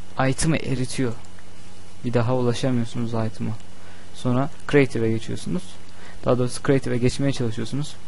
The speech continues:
Bakıyorsunuz ki chess modu açmamışsınız. Chess modu ne? Yani game modu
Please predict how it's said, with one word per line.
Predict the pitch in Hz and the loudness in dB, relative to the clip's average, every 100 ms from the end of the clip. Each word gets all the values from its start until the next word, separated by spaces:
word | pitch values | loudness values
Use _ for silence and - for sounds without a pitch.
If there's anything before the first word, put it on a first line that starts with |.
| - | -2
Bakıyorsunuz | 127 139 135 131 120 - | 0 0 0 0 -2 -2
ki | 160 - - - - - - - - | -2 -2 -4 -4 -4 -4 -4 -4 2
chess | - 143 - | 4 6 4
modu | 117 156 | 2 2
açmamışsınız. | 160 175 139 - 113 110 - - - - | 2 0 0 0 0 0 -2 -4 -4 0
Chess | 135 - | 0 2
modu | 120 113 - | 0 0 0
ne? | 160 - - - - - | 0 0 -2 -4 -2 2
Yani | 117 143 160 - - - - - - - - | 4 4 2 -2 -4 -4 -2 -2 -2 -2 -2
game | 120 135 123 | 2 4 6
modu | 117 117 156 | 4 4 2